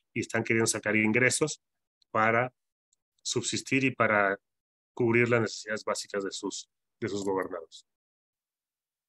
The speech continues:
Otro punto importante que hemos estado viendo en el entorno global, el concepto que le llaman nearshoring en inglés. ¿Qué es el nearshoring?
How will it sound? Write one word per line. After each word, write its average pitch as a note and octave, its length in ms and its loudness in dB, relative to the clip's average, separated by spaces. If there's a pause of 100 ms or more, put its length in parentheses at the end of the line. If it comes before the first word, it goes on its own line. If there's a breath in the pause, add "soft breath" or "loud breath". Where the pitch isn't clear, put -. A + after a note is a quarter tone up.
(140)
Otro D3+ 340 6
punto D3+ 300 6
importante C3 680 2
que A2+ 100 -4
hemos A2+ 180 -2
estado A2+ 240 2
viendo A2+ 240 6
en G#2+ 80 -6
el G2+ 100 -4
entorno G#2 380 -2
global, G2+ 340 2 (560)
el A2+ 120 -4
concepto C3+ 480 4
que C3 80 2
le B2 100 6
llaman C3 320 6
nearshoring C3+ 600 2 (120)
en G#2+ 140 -4
inglés. A#2 500 0 (680)
¿Qué C#3+ 120 2
es C#3 100 2
el C#3 100 4
nearshoring? D3 600 4